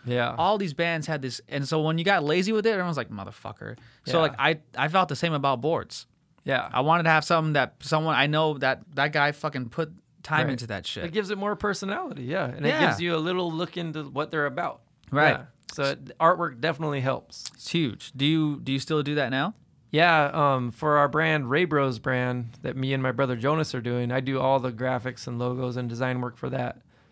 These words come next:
Speaker 1: So yeah, some of it is hand-drawn when it has to be, and some of it I can do through the computer, but, like, it's usually a mix of both.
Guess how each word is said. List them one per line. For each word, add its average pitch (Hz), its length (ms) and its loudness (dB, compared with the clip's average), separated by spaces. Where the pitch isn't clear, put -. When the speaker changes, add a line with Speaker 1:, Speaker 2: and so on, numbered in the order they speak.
Speaker 1:
So 123 160 -2
yeah, 120 200 2
some 143 200 -2
of 139 160 0
it 139 180 0
is 127 160 -4
hand-drawn 135 580 2
when 131 80 -2
it 123 60 -6
has 131 240 0
to 127 80 -16
be, 147 160 -4
and 123 120 -4
some 135 140 -4
of 135 160 -4
it 135 160 -2
I 135 80 -6
can 127 140 -8
do 131 100 -6
through 131 200 -8
the 123 100 -8
computer, 139 480 -4
but, 131 240 -6
like, 127 180 -6
it's 117 140 -12
usually 147 280 -2
a 123 40 -2
mix 131 240 -6
of 113 80 -10
both. 123 340 -4